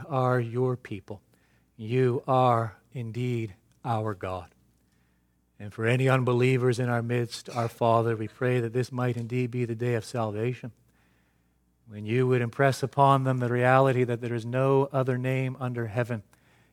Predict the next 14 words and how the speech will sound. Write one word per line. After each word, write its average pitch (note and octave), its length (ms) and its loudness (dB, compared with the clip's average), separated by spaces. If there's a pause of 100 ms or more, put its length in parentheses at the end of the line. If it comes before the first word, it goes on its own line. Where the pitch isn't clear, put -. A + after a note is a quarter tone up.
(140)
given C#3+ 400 4
among C#3+ 320 2
men F#2 220 -10 (600)
by A2 260 -2
which A#2 340 -4
we A2+ 120 -6
can A#2+ 640 -6
and A2 180 -10
must A#2 520 -4
be A#2+ 100 -8
saved G2 640 -6
but F#2+ 160 -14
the F#2+ 80 -12
name G2 400 -10